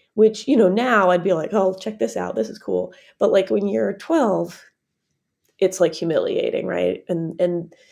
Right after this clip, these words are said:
they wanted me in a wheelchair 'cause, you know, it was pretty strenuous. And of course I, you know, was like, "Heck no." And so I was, you know, crutching around and, you know, trying to hide this. I felt very naked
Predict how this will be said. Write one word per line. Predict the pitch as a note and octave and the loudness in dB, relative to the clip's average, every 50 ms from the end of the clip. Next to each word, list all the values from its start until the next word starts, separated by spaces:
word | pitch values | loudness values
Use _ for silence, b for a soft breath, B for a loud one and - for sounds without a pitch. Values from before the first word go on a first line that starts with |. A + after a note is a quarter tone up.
| b b b b b _ - | b b b b b _ -2
they | E3+ G#3+ F#3+ | 2 4 4
wanted | F#3 F#3 F#3 F#3+ F#3+ | 6 6 4 4 4
me | F#3+ | 4
in | F3+ F3 | 4 4
a | E3+ | 4
wheelchair | E3+ E3 E3 D#3+ E3 E3 - E3 E3 E3 E3 | 4 2 2 2 0 -2 -2 0 0 2 0
'cause, | E3 - F3 E3 D#3+ D#3+ - - - _ _ _ _ _ _ _ _ _ _ | 0 -2 -2 -4 -4 -4 -8 -12 -14 _ _ _ _ _ _ _ _ _ _
you | - - F3 | -10 -10 -8
know, | E3 D#3+ - | -8 -8 -6
it | - - - - - | -8 -8 -8 -10 -10
was | - E3+ F3 E3+ E3+ - - - - _ _ _ _ | -6 -4 -4 -4 -6 -8 -12 -14 -18 _ _ _ _
pretty | - - C#4+ C4 A#3 | -10 -6 -2 -2 -2
strenuous. | - - - - - E3+ E3 D#3+ E3 E3 E3 F3 E3+ E3+ E3 - - | -2 -4 -6 -4 -2 -2 -2 -2 -2 -2 -2 -2 -2 -2 -4 -8 -8
And | - F3+ F3 E3+ E3 E3+ | -4 -4 -2 -2 -2 -4
of | F3+ - | -6 -6
course | - D3+ C3+ - - | -4 -4 -4 -4 -4
I, | - - - - | -6 -6 -6 -4
you | - - | -6 -6
know, | - - | -6 -8
was | - - - | -10 -10 -10
like, | - - - | -14 -14 -16
"Heck | - - - - G#3 - | -12 -8 -6 -6 -6 -6
no." | - - E3 - - - | -8 -8 -8 -6 -6 -4
And | - F3+ E3+ | -4 -6 -4
so | - F3+ | -2 0
I | E3+ E3+ E3 | 2 2 4
was, | E3 E3+ E3 D#3+ F3 | 4 4 2 2 0
you | E3+ | -2
know, | C#3 B2+ E3 E3 | -2 -2 -4 -2
crutching | - - F#3 F#3 - F#3 F3 | 0 0 0 2 2 0 -2
around | E3+ D#3+ D#3 - - - - D3+ - - | -2 -2 -2 -2 -2 -2 -2 -2 -2 -2
and, | E3+ - - - - B B B B B B B B B B B _ _ | -2 -2 -2 -6 -10 B B B B B B B B B B B _ _
you | - F3+ E3 | -8 -6 -6
know, | E3+ - | -8 -8
trying | - - F#3+ F3+ F3+ E3+ | -6 -2 0 2 2 0
to | F#3 | -2
hide | E3+ E3 - - F#3 E3+ E3 E3+ D#3+ D#3+ | -6 -8 -10 -8 -6 -2 -2 -2 -2 -2
this. | - F#3 F3+ F3 - - | -4 -4 -4 -4 -4 -8
I | E3+ | -10
felt | E3 - - F#3+ F3+ F3+ E3+ | -8 -6 -4 -4 -4 -2 -2
very | E3+ E3 F3+ F3+ F3+ F3 E3+ | -2 -2 -2 -2 -2 -4 -4
naked | D#3+ D#3 E3 F3 F3+ F3 - E3+ F3 - - - - | -6 -8 -8 -10 -8 -4 -2 -2 -2 -2 -2 -6 -10